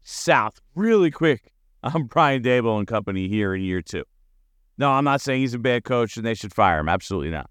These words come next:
And honestly, I don't think you sh-, should fire a coach after year two, after he had a bad first year. I've been saying that forever under McAdoo. And things, McAdoo totally basically lost control, and I still think he should get an opportunity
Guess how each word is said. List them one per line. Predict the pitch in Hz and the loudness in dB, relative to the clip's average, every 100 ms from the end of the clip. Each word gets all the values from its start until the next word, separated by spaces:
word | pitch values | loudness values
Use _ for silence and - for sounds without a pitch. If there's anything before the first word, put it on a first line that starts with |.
| - | -4
And | 87 82 78 _ - _ _ - - - | -2 -2 -8 _ -20 _ _ -20 -20 -4
honestly, | 110 117 113 139 139 - _ - _ - | 0 0 0 2 0 -2 _ -20 _ -2
I | 113 | 2
don't | 135 | 2
think | 113 | 2
you | 104 | -4
sh-, | 90 - - - _ _ _ _ - | -8 -14 -20 -20 _ _ _ _ -8
should | 120 95 | -6 2
fire | 120 110 | 4 4
a | 98 | 4
coach | 117 98 | 0 2
after | 110 98 107 | 0 0 -2
year | 98 101 | 0 -2
two, | - 107 98 101 - _ | -2 -2 -2 -4 -10 _
after | 131 113 113 | -4 -2 0
he | |
had | 107 107 | 2 2
a | |
bad | 87 107 95 | 2 0 0
first | 110 117 101 | -2 -2 -4
year. | 101 | -4
I've | 113 123 | -2 -2
been | 120 92 - _ - | -2 -6 -12 _ -16
saying | - 156 147 | -4 0 0
that | 147 147 - | 0 -2 -6
forever | - 113 _ - 190 180 104 - _ _ _ _ - | -10 -12 _ -2 2 2 0 -12 _ _ _ _ -4
under | 131 113 | -2 0
McAdoo. | 113 117 98 104 | 0 -2 -4 -8
And | 135 127 110 | -6 -6 0
things, | 175 180 131 - _ _ _ _ _ - | 0 0 -4 -14 _ _ _ _ _ -4
McAdoo | 143 190 147 135 | 2 2 0 -4
totally | - 160 165 156 135 | 0 2 2 2 -2
basically | 117 143 139 - 110 | -2 -2 -2 -4 -4
lost | 107 139 127 | 0 0 0
control, | - 110 143 139 | -6 -6 -2 0
and | 123 | 0
I | 101 | -2
still | - 160 160 | -4 -2 0
think | 117 95 | -2 -6
he | 87 | -6
should | - 101 | -8 -4
get | 101 | -2
an | 95 | -2
opportunity | 90 87 98 90 82 | -4 -4 -4 -4 -6